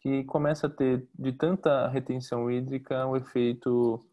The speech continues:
é, antinatriurético, tá? Isso é muito interessante. Isso acontece por uma, pelo túbulo distal se ficar muito ávido, uma hipertrofia, uma avidez, o aumento da, da expressão dos receptores no túbulo distal.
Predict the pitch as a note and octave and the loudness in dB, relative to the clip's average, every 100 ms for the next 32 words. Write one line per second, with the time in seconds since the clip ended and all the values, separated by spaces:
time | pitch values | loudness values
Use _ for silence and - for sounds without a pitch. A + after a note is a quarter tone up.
0 | _ _ _ - G#2+ G#2+ G2+ G2+ - - | _ _ _ -4 -2 0 -2 -2 -4 -6
1 | - C3+ C#3 C#3+ C#3 D3+ C#3+ G#2+ G#2 - | -4 -4 0 0 0 2 4 4 2 -6
2 | - - B2 - F3+ G#3+ F3+ E3 B2+ B2 | -6 -2 -2 0 -2 0 2 6 6 4
3 | D3+ E3+ D3 - _ _ _ _ _ _ | 0 0 -2 -8 _ _ _ _ _ _
4 | _ _ - - A#2 B2 B2 A#2 - B2 | _ _ -10 -4 -2 0 2 0 0 0
5 | A#2+ A2+ G#2 A#2 B2 A#2+ C#3 C3 B2+ B2 | 2 4 2 4 4 4 2 4 4 2
6 | B2 - B2+ B2+ C3 - - B2 D3 - | 0 4 4 4 -4 -4 2 2 2 4
7 | B2+ A2 G#2+ G#2 A2+ B2+ A#2+ B2 - - | 6 6 4 -2 -2 -2 -2 -2 -4 -4
8 | C3 C3+ A#2 B2+ B2+ A#2+ B2+ C#3 B2+ - | -2 0 2 2 0 0 0 2 -2 -2
9 | - A#2+ B2+ B2+ A#2+ A#2 - A#2+ B2 B2+ | -2 0 0 0 0 -2 -4 -4 -2 -4
10 | A#2+ A#2+ A#2+ - B2+ - B2+ B2+ C3 C3 | -4 -4 -8 -6 -8 0 2 4 2 -2
11 | C3 C3 C3+ - - - | 0 -2 -2 0 0 0